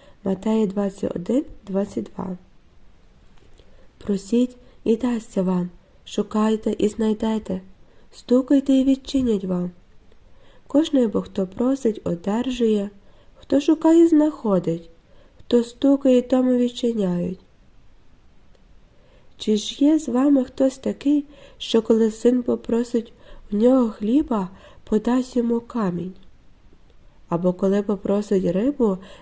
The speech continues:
дасть йому гадюку? Тож, коли ви злі бувши, вмієте давати дітям вашим добрі дари, оскільки більш Отець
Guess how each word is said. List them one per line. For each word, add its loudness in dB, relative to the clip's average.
дасть -2
йому 2
гадюку? -2
Тож, -4
коли 0
ви 2
злі 0
бувши, -4
вмієте 2
давати 0
дітям 0
вашим -2
добрі 0
дари, -4
оскільки -2
більш 2
Отець -6